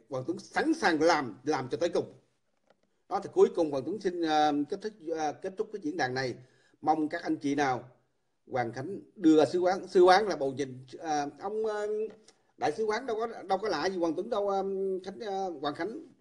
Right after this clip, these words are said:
ông Đồ Xuân đó. Lát muốn, muốn khởi hình Hoàng Tuấn có chụp hình cho ông ta đấy. Là ông ta là, ừm, chức là thứ trưởng, thứ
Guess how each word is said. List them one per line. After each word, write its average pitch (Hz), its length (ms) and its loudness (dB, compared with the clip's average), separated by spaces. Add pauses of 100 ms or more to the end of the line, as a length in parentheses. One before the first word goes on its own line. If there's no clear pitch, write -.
(340)
ông 190 180 -6
Đồ 160 200 4
Xuân 208 280 2
đó. 220 120 0 (880)
Lát 202 260 0
muốn, 247 340 -6
muốn 220 160 8
khởi 196 160 4
hình 185 160 2
Hoàng 175 180 0
Tuấn 196 100 -6
có 254 60 -4
chụp - 220 -6
hình 160 140 -6
cho 202 80 -12
ông 202 100 -12
ta 190 140 0
đấy. 226 160 -6 (600)
Là 143 200 -10
ông 185 160 -6
ta 180 140 2
là, 160 180 4
ừm, 147 720 0 (1900)
chức 202 140 8 (220)
là 139 640 8 (1000)
thứ 247 280 8
trưởng, 165 500 8
thứ 220 140 8